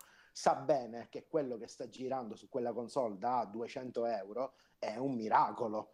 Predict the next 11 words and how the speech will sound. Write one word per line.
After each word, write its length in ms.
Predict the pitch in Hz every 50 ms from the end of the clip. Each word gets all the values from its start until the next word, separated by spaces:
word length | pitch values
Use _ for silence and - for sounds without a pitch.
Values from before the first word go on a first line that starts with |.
| _ _ _ -
anche 280 | - 139 143 139 139 127
che 120 | 110 131
va 200 | 123 120 131 127
a 80 | 123 117
quindici, 840 | - - 127 117 117 117 117 - 117 113 113 110 107 107 107 107 110 107
venti 260 | 113 110 110 104 -
F 160 | 110 - 120 104
P 260 | - - 101 95 95
S. 160 | 92 - - 156
Quindi 280 | 139 139 120 101 107 107
comunque 680 | - - 151 151 156 151 135 117 107 104 - 113 101 -